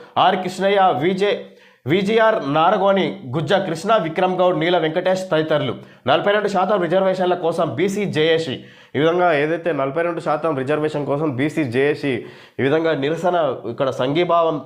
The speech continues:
తెలియజేస్తున్నారు బీసీ సంఘం నేతలు అన్నట్టుగా చూడవచ్చు. ఈ విధంగా ఆర్ కృష్ణయ్యతో పాటు ఈ విధంగా జాజుల శ్రీనివాస గౌడ్, ముఖ్య నేతలంతా, బీసీకి సంబంధించిన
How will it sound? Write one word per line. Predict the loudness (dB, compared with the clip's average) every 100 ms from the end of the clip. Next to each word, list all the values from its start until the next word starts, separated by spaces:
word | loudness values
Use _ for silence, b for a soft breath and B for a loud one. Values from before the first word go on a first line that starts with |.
| -4
తెలియజేస్తున్నారు | -2 -2 -4 -6 -2 -2
బీసీ | 0 -4 -4
సంఘం | -4 -4 -2 0
నేతలు | 0 0
అన్నట్టుగా | -2 -2 -2
చూడవచ్చు. | -2 -2 -2 -2
ఈ |
విధంగా | -2 0 0 -2 B B 0
ఆర్ | 0
కృష్ణయ్యతో | 0 -6 -4 -2 -2 -2
పాటు | 0 0 -2
ఈ |
విధంగా | -2 -2 -2
జాజుల | 0 0 0 -4
శ్రీనివాస | -4 -2 0
గౌడ్, | 0 -2
ముఖ్య | -2 -2 0
నేతలంతా, | 0 0 -2 -2 -2
బీసీకి | -2 -4 -6 -4
సంబంధించిన | -2 0 -2 -2 -2